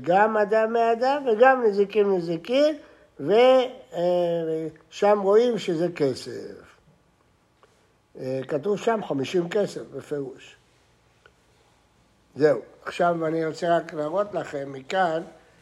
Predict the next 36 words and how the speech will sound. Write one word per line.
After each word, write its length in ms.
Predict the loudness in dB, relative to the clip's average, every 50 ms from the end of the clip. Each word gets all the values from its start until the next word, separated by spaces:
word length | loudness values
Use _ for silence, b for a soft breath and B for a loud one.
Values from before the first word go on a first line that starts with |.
| b b
שכשגזירה 760 | -16 -16 -14 -12 -10 -8 -8 -8 -8 -8 -8 -4 -2 -2 -2 -2
שווה 360 | -4 -6 -6 -4 -2 -2 -2
הלכה 340 | -2 -4 -6 -6 -6 -4 -4
על 60 | -4
משה 320 | -6 -8 -10 -8 -8 -6
מסיני, 720 | -6 -6 -8 -8 -10 -10 -8 -6 -4 -2 -2 -2 -2 -2 -4
הכוונה 560 | -6 -8 -8 -8 -6 -6 -4 -4 -4 -4 -2
עצם 400 | -4 -4 -4 -4 -6 -8 -8 -8
הגזירה 440 | -10 -12 -14 -16 -16 -16 -14 -14 -14
שווה, 340 | -14 -16 -16 -16 -18 -18 -12
לא 240 | -4 -2 0 0 0
התוכן 480 | -2 -4 -6 -6 -6 -6 -10 -14 -14
של 120 | -14 -16 -18
הגזירה 360 | -16 -16 -16 -16 -16 -18 -18
שווה. 160 | -20 -20 -20 -20 -20 _ b b b b b b b b b
כלומר, 220 | -8 -4 0 0 0 -2 -2
קיבלו 360 | -4 -4 0 2 4 4 4
מסיני 580 | 2 0 -4 -2 -2 -4 -2 0 0 0 0 -2
את 140 | -4 -6 -8
המילים 440 | -8 -6 -4 -2 0 0 0 0 -2 -4
"תחת 360 | -4 -4 -4 -2 -4 -6 -4 -4
תחת", 280 | -8 -8 -8 -10 -14 -16 -16 -14
שזה 140 | -10 -10 -8
גזירה 340 | -8 -6 -4 -4 -4 -4 -6
שווה. 280 | -6 -8 -10 -10 -12 -18 _ b b b b b b
לא 80 | -10 -6
קיבלו 380 | -4 -4 -4 -2 0 -2 0
עזר, 340 | 0 0 -2 -2 -4 -6 -8 -10 -12
אתה 80 | -14
יכול 220 | -12 -10 -8 -8 -8
להחליט 480 | -6 -8 -8 -10 -10 -10 -10 -10 -10
ללמוד 280 | -10 -10 -10 -10 -10 -10 -12
מכאן, 420 | -14 -12 -8 -6 -2 -2 -2 -2
ללמוד 220 | -2 -6 -10 -10
מכאן, 440 | -12 -14 -16 -14 -10 -6 -6 -4 -6
ללמוד 260 | -6 -8 -12 -14 -14